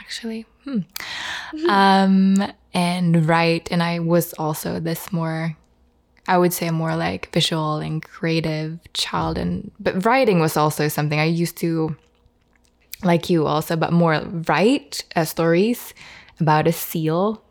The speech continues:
Speaker 1: Selma.
Speaker 2: Mm-hmm.
Speaker 1: Need to find those, um, so to say, uh, so-called books somewhere.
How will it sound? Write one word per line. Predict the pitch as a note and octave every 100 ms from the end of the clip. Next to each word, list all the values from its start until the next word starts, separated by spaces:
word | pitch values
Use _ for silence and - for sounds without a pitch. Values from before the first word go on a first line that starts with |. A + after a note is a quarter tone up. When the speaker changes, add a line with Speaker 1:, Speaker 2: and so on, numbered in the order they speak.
| _
Speaker 1:
Selma. | - - D#3 E3+ G3+ A3+ - _ _ _ _ _ _ _ C#4
Speaker 2:
Mm-hmm. | D#4+ B3+ -
Speaker 1:
Need | D#3 C#3+ -
to | D#3
find | D3 C3+
those, | C#3 C#3+ E3+ - - -
um, | E3+ E3 D#3+ E3 D#3+ _ E3 D#3 _
so | - - C#3+
to |
say, | D3 D3+ D3+ -
uh, | D3
so-called | - - D3 - - C#3 D3+ D3+ D3
books | D3+ F3+ - -
somewhere. | - E3 E3 E3